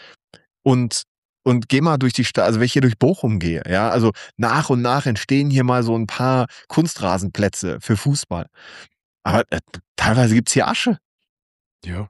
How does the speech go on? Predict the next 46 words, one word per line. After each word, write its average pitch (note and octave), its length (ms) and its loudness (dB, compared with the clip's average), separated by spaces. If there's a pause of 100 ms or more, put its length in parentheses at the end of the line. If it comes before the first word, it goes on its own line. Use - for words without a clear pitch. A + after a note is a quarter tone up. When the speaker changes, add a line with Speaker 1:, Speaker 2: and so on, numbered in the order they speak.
Speaker 1:
Da A2+ 100 2
lachen C3+ 280 0
die C#3+ 80 4
sich C#3 160 0
ja C#3 100 2
im C3 80 -2
Ausland C3 400 -2
tot. A#3+ 380 -4 (680)
Speaker 2:
Ja. - 160 -6 (720)
Speaker 1:
Ne? C#3 180 -6 (140)
Aber C3 240 2
dann C3 160 0
geh C#3+ 120 2
zur C#3 160 0
Kommune C3+ 380 2
und D#3 80 2
sag, C#3+ 140 2
„Mach - 180 0
doch C#3+ 140 0
mal C#3+ 140 0
hier C#3 120 4
aus C3+ 100 -2
allem“, C#3 220 -2
da C3 100 2
sagen B2 200 0
wir, B2+ 100 -2
„Kein C#3 160 -2
Geld A#2+ 160 0
für. F2 140 -12 (500)
Da G#2 100 -4
ist G2+ 80 -4
kein F#2+ 140 -4
Geld F2 140 -6
für D#2 100 -12
da.“ D#2+ 160 -16 (1120)
Ja? B2+ 300 -6
Und A#2+ 180 0
woanders A2+ 400 0
Speaker 2:
Ja. - 120 -8
Speaker 1:
hat A#2 120 -4
das C3 140 -2
halt B2+ 120 0
eine C#3 60 -4
ganz C#3 160 -2
andere C3+ 220 -4
Priorität. D3+ 560 -6